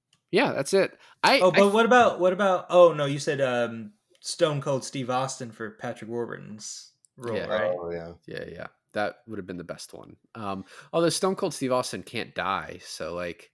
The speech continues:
Speaker 3: Yeah.
Speaker 1: yeah, he's, he's kicking the shit out of, <laughs> out of
Speaker 3: <laughs>
Speaker 1: Ghostface.
Speaker 3: Literally.
Speaker 1: Um, I do like how Patrick Warburton, like, kinda gets the best of him a little bit.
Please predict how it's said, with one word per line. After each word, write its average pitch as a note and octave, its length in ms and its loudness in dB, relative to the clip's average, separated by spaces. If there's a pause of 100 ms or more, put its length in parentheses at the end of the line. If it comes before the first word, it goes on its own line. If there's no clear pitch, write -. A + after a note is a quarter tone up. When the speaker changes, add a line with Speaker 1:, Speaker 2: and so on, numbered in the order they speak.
(420)
Speaker 3:
Yeah. E2 360 -2 (520)
Speaker 1:
yeah, F#2 160 -6
he's, A2 380 -16 (120)
he's A#2 240 -18
kicking G2 300 -10
the D2 80 -12
shit - 280 -6
out E2+ 140 -2
of, E2 200 -10 (360)
<laughs> - 400 -8
out E3 680 0
of B2 60 -6
Speaker 3:
<laughs> C#3 60 -6
Speaker 1:
Ghostface. F2 500 -8 (360)
Speaker 3:
Literally. F#3+ 240 -2
Speaker 1:
Um, D3+ 480 4 (160)
I G3 120 8
do C#4+ 240 4
like F#3+ 300 4
how C#3 240 4
Patrick C#3+ 380 -2
Warburton, A#2+ 500 0
like, G#2+ 220 -2
kinda B2+ 260 -2
gets A2+ 380 -6
the A2 80 -6
best G2+ 320 -4
of G#2 120 -8
him G2 200 -8
a F2+ 40 -8
little F2 220 -8
bit. E2 280 -10